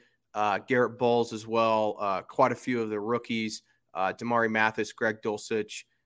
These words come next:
um, you know, uh, Wazirike. I, I, there, there was a lot. I mean, I have so much audio on my phone, Nick. Having to transcribe it is going to be a total pain.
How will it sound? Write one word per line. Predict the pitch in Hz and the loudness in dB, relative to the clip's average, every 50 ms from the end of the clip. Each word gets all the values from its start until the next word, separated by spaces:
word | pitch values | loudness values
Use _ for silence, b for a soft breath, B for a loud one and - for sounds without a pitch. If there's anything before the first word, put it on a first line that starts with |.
| _ _ - | _ _ -8
um, | 98 104 98 92 85 85 80 85 87 - _ _ _ _ - | -4 -2 0 0 0 -2 -4 -8 -12 -16 _ _ _ _ -14
you | - 113 | -10 -8
know, | 104 95 76 - | -6 -6 -6 -8
uh, | 87 98 90 80 - - - - | -8 -8 -8 -10 -10 -12 -12 -8
Wazirike. | 131 120 120 117 117 110 110 104 107 120 120 117 117 - 120 113 110 110 107 107 107 | -2 2 4 4 4 4 0 -2 -2 -2 -2 -2 -2 0 0 2 2 2 2 2 0
I, | 82 - 95 | 0 -4 -6
I, | - - - - - - 95 - - 127 120 | -8 -10 -12 -12 -12 -14 -14 -12 -12 -8 0
there, | 120 139 139 143 | 2 4 4 6
there | 139 147 151 | 6 6 6
was | 147 131 | 6 6
a | 135 131 | 4 6
lot. | 131 135 120 127 | 6 6 6 4
I | |
mean, | 127 131 123 123 123 113 104 98 - - - - - - _ _ _ _ - | 2 2 2 0 0 -4 -6 -10 -16 -16 -16 -16 -18 -20 _ _ _ _ -8
I | - 123 | -6 -4
have | 123 127 123 | -4 -4 -4
so | - - 131 | -4 -4 -2
much | 123 117 107 - - | 0 0 -2 -2 -4
audio | - 113 113 110 113 110 107 107 | -2 0 0 2 2 0 2 0
on | 107 107 | -2 -2
my | 104 104 | -4 -6
phone, | 104 - 113 107 104 104 | -8 -6 -6 -6 -6 -6
Nick. | 104 98 - _ _ _ _ _ _ _ | -8 -10 -12 _ _ _ _ _ _ _
Having | - - 120 113 113 110 | -4 -4 -2 -2 -2 -4
to | 107 | -4
transcribe | - - 113 110 156 - - 120 110 104 98 | -4 -4 -2 -2 -2 -2 0 0 0 0 0
it | 104 | -4
is | 104 - - | -6 -6 -6
going | 110 104 | -8 -8
to | 104 95 | -6 -6
be | 107 104 | -6 -6
a | 101 | -6
total | - - - 120 110 107 107 | -6 -6 -4 -2 -2 -2 -2
pain. | - - 120 107 104 101 98 | -4 -4 -4 -2 -2 -4 -6